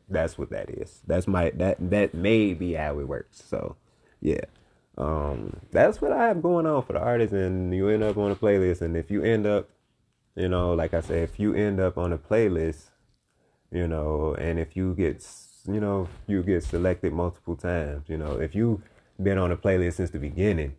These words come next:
you know, you, but then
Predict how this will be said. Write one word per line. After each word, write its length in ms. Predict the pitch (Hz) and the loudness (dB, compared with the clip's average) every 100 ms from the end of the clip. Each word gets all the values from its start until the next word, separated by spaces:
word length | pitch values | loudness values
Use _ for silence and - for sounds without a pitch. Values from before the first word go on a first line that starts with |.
| - | -8
you 140 | 80 | -6
know, 200 | 71 67 | -4 -4
you, 380 | 71 90 85 76 - _ _ _ _ 123 - - 117 _ - | -4 -2 -4 -6 -16 _ _ _ _ -16 -14 -12 -12 _ -10
but 240 | 82 82 80 | -4 -2 2
then 640 | 90 87 87 78 76 | 2 2 2 0 -4